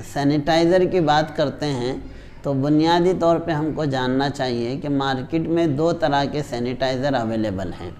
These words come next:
एक वो हैं जो अल-, जिसका बेस अल्कोहल होता है, जिसमें साठ परसेंट से लेकर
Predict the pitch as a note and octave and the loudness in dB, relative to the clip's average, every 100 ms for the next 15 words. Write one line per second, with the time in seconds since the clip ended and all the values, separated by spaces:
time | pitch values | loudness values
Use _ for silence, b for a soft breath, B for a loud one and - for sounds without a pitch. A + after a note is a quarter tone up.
0 | - - B B B B C#3 D3 C3+ D3+ | -18 -20 B B B B -6 -4 -2 2
1 | F3+ E3+ F#3 F#3 F3 - - G#2+ B2 D#3 | 4 4 2 2 0 -8 -10 -6 -4 -4
2 | - D#3 D#3 B2+ C#3 - E3 D#3+ C#3 B2 | -2 -2 -2 -2 -4 -4 -2 0 0 0
3 | D#3 E3 - C#3+ C#3 D3 C#3+ D3 C3 A2 | 0 0 -2 -2 0 0 0 0 0 -2
4 | A2 G2+ F#2+ F#2 - B B B - A#2+ | -4 -6 -6 -12 -14 B B B -8 -4
5 | C3+ - D#3+ D#3+ - D#3 F3 F3 - D#3 | -4 -2 0 0 0 2 2 2 0 0
6 | C3+ D#3+ D#3+ D#3+ C#3 C#3 C3+ D#3 E3+ | 0 -2 -2 0 0 0 0 0 0